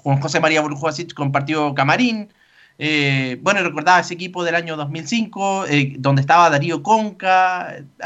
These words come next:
bueno, ahí dijo, recordaba el paso que tuvo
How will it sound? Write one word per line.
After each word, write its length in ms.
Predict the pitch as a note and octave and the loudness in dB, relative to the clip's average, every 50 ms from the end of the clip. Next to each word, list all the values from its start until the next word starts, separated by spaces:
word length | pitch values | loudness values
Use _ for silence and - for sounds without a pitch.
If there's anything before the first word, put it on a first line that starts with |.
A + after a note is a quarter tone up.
| F3 E3+ | -2 0
bueno, 260 | F#3 F3+ E3 D3 C#3 | 0 0 0 0 -4
ahí 220 | C#3+ D3 D3+ D#3 E3+ | -4 -4 -4 -4 -4
dijo, 380 | E3+ F3 - F3 E3+ D#3 C#3 C3+ | -6 -8 -4 -4 -4 -4 -2 -4
recordaba 380 | C#3+ C3+ C#3+ C#3+ D3+ D#3 D#3+ | -4 -2 0 4 4 6 6
el 100 | D3+ C#3+ | 4 4
paso 240 | C#3 D#3+ D#3 D3 - | 2 0 0 0 -4
que 80 | D3 D3+ | -8 -8
tuvo 380 | D3 D3+ D3+ D3+ C3+ C#3 C#3 | -6 -4 -2 -2 -4 -4 -6